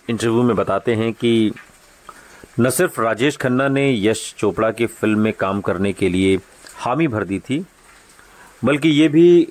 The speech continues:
कहा कि वो उनकी जो fees है उसे भी वो कम कर दें, यानी कि जो राजेश खन्ना उन दिनों fees लिया करते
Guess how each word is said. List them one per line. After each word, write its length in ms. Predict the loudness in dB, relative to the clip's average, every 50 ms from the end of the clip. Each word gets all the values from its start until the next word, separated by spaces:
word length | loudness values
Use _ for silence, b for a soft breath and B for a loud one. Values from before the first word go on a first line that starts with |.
| -4 _
कहा 220 | -2 0 2 2 0
कि 260 | 0 -2 -2 -2 -2
वो 300 | 0 2 4 4 6 6 6
उनकी 520 | 6 4 0 -4 -2 0 0 2 2 0 -2 -6 -14 -20 -20 -20 -20 -20 -20 -20 -20 _ _ _ -20 -20 -20 -20 -20 -20 -20 -20 -18
जो 300 | -18 -6 0 4 4 4
fees 520 | 4 0 -4 -2 2 4 4 4 2 2 0
है 240 | 0 0 0 -2 -6 -14 -20 -20 -20 _ _ _ _ _ -20 _ -20 -20 -20 -20 _ _ _ _ _ -16 -6 -2
उसे 240 | -2 4 6 6 6
भी 120 | 6 4
वो 140 | 2 2 0
कम 240 | 2 0 0 0 0
कर 120 | -4 -6
दें, 200 | -8 -8 -12 -18 -18 -20 -20 -20 -20 -20 -20 -20 _ -20 -20 -20 -20 -20 -20 -20 -20 -20 -20 -20 -20 -20 -20 -20 -20 -20 -20 -20 -20 -20 -20 -20 -20 -18 -10 -2
यानी 360 | 2 4 4 6 6 4 4
कि 480 | 4 4 4 4 6 6 4 2 0 -6 -14 -12 0
जो 200 | 4 6 6 6
राजेश 340 | 6 6 4 2 0 -2 -2
खन्ना 260 | -2 -2 -2 0 0
उन 160 | 0 0 2
दिनों 180 | 2 2 2 0
fees 380 | 0 -2 -2 -2 -2 -2 -6 -6
लिया 200 | 0 0 2 2
करते 340 | 2 0 -4 -4 -2 -4